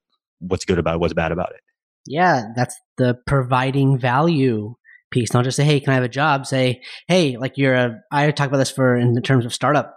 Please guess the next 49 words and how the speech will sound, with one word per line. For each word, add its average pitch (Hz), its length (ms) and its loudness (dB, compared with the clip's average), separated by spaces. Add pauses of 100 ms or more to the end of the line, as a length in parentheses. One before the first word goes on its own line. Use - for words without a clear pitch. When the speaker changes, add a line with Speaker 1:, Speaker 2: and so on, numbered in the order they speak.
(140)
Speaker 2:
world, 113 260 0
like, - 240 -6 (100)
investors, 131 380 0
all 139 160 0
they 156 80 2
wanna 147 160 2
do 143 120 0
is 127 140 -2
see 127 160 0
new, 127 320 4
new 139 180 2
interesting 120 360 -2
companies. 110 460 0 (280)
You 127 80 -10
say, 131 80 0
"Hey, 156 220 0
look, 180 240 0
here's 160 280 2 (340)
one 156 200 2
or 156 60 2
two 160 120 2
new 156 100 6
interesting 147 360 0
companies. 151 280 2
And 127 60 2
I 127 40 2
wrote 139 180 4
a 135 60 0
few 151 140 0
bullet 139 220 0
points 135 360 2
around, 127 260 2
you 131 60 4
know, 127 80 2
what's 127 180 0
cool 143 240 2
and 131 80 4
what 131 120 -2
the 123 60 -4
risks - 340 -2
are. 131 280 4
And, 120 220 0
you 139 80 2
know, 127 80 4
do 117 100 -6
you 131 80 2
want 131 140 2
a - 20 -2
connection?" 131 420 0